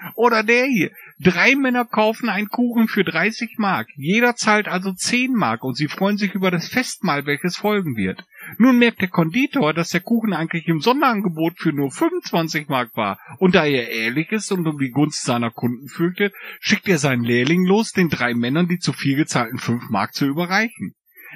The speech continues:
Der Lehrling denkt sich, „Doofer Meister, wie soll ich denn fünf Mark durch drei teilen?“ und gibt den Männern jeweils eine Mark zurück. Die restlichen zwei behält er. Nun hat also jeder der Männer nur noch neun Mark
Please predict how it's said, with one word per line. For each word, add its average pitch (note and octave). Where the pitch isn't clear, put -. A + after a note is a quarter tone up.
Der A#2
Lehrling F3
denkt D#3+
sich, A2+
„Doofer B2+
Meister, A2
wie C3+
soll D#3+
ich D3+
denn A2+
fünf -
Mark -
durch C#3
drei G2+
teilen?“ F#2
und C3+
gibt -
den G3+
Männern G#3
jeweils F#3+
eine A3+
Mark F#3
zurück. F#2+
Die A2
restlichen A2+
zwei G3
behält G3
er. -
Nun D4
hat C4
also F3
jeder G#3
der D3
Männer B2
nur E3
noch E3+
neun B3
Mark A2